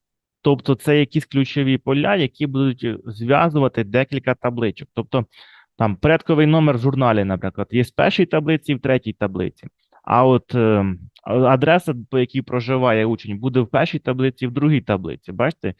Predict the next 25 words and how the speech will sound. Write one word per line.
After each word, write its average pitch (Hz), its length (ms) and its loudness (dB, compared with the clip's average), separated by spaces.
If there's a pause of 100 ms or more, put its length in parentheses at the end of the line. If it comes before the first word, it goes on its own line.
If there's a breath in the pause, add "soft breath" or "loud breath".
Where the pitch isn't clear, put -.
(300 loud breath)
І 147 180 0
за 127 100 2
допомогою 135 640 0
оцих 147 280 -8
от 143 140 -6
зв'язків 165 500 -2
ми 151 200 0
можемо 127 540 0
витягувати 113 920 -2
дані 151 440 0
з 104 80 -4
усіх 131 380 -4
трьох 143 360 0
табличок 156 600 -2
і 127 60 0
виводити 131 640 -2
окремо 139 640 -2
його 110 200 -2
на 107 140 -4
якийсь 131 340 -6
лист 113 300 0
або 95 180 -2
на 110 80 -2
якийсь 139 320 -6
екран. 101 420 -4